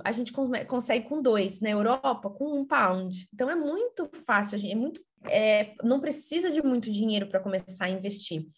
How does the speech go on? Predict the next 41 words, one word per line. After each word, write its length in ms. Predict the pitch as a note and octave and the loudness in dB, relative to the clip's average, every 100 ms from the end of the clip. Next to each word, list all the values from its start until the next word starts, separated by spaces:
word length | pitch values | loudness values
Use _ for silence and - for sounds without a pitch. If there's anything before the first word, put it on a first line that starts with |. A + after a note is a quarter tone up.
| _ _ - | _ _ 0
E 100 | C4 | 2
é 40 | |
legal 480 | F4 G4 C#4 D4+ A4 | 2 2 4 4 4
mesmo 240 | B3 A3+ | 2 2
a 20 | G#3+ | -4
gente 220 | G3 - | -6 -6
começando 640 | G#3+ G3 F#3+ - G3 A#3+ | -2 -2 -4 0 0 2
aos 340 | G#3 G#3 G#3 - | 0 -2 -6 -10
poucos, 400 | - G#3+ A3+ - | -2 -2 -2 -8
e 20 | |
principalmente 520 | G3 G#3 - A3 G3+ - | -10 -10 -6 -4 -4 -6
com 120 | F#3+ | -8
pouco 240 | F#3+ F#3+ | -6 -6
dinheiro, 400 | F#3+ G3+ G#3+ - _ | -6 -4 -4 -6 _
pra 180 | D#4+ E4+ | -4 -2
ir 140 | C#4+ | -4
o 40 | |
quê? 120 | C#4+ A#3 | -2 -4
Aprendendo, 560 | A3+ C4 F#4+ B3+ F#3 | -2 -2 0 0 -2
porque 560 | F#3 - - G#3 C#4 - _ - | -6 -16 -4 0 0 -2 _ -6
nós 100 | G#3+ | -2
vamos 220 | A#3 A#3 | 0 0
precisar 760 | - B3 B3+ B3+ A3 G3 A#3+ D#4 _ | 0 0 0 -2 4 4 4 0 _
do 100 | G3+ | -8
quê? 200 | A#3 A3+ | -4 -4
De 80 | G#3 | -4
conhecimento, 480 | A3+ A3 C4 G#3+ G#3 | -6 -6 -4 -4 -2
que 80 | F#3+ | -2
é 20 | |
o 40 | |
próximo 460 | F#3+ F#3+ - - C4+ | 0 -2 -4 -8 -4
passo. 480 | E4+ F3+ E3+ - - _ _ _ - | 0 0 -2 -10 -14 _ _ _ -4
Eu 120 | G#3 | -2
aprendi 340 | G#3 A3 G#3 | 0 -2 -2
sobre 340 | - F#3+ F3 F3+ | -2 -4 -4 -8
isso 200 | E3+ D#3 | -6 -8
agora, 400 | E3 F#3+ A#3+ A3 | -2 2 4 2
eu 80 | |
tenho 120 | G#3 F3+ | -2 -6
que 60 | |
aprender 720 | E3+ - G#3 G#3 - F3 F#3 | -6 -6 -6 -6 -4 -4 -4